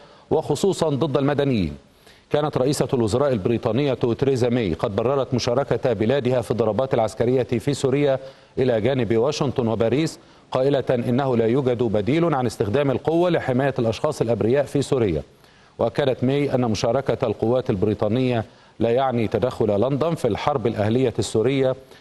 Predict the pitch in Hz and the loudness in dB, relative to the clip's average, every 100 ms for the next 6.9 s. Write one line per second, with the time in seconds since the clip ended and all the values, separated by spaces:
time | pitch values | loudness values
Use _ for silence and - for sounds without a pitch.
0 | - - 147 190 190 131 120 151 131 123 | -20 -4 0 2 0 0 0 0 0 -2
1 | 127 117 135 143 117 104 143 123 - 113 | -2 0 0 2 0 0 0 -2 0 0
2 | 135 190 165 123 131 123 127 123 117 - | 0 0 0 0 -2 -2 0 -2 -4 -8
3 | _ - 117 117 147 117 110 101 143 127 | _ -4 -2 0 0 0 0 0 0 -2
4 | 101 104 95 127 104 101 147 120 113 110 | -2 -2 0 -2 0 -2 -2 -2 -4 -4
5 | - 104 107 123 113 110 - - - 104 | -2 0 0 2 0 -2 -6 -20 -8 -4
6 | 95 - 147 113 95 - - 120 | -2 0 0 0 -2 -2 -2 0